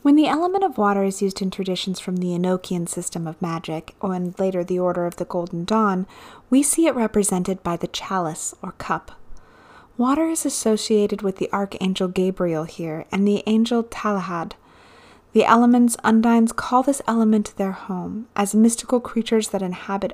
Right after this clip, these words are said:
oceans, rivers, and streams. As the practices of the occult develop over time under the likes of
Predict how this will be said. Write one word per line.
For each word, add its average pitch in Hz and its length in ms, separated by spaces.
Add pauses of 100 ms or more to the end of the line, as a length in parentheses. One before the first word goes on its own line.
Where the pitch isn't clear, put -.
oceans, 226 640
rivers, 190 580
and 180 160
streams. 180 720 (920)
As 302 220
the 381 140
practices 320 640
of 233 100
the 220 100
occult - 460
develop 202 420
over 185 220
time 190 500
under 190 200
the 190 180
likes 180 420
of 185 100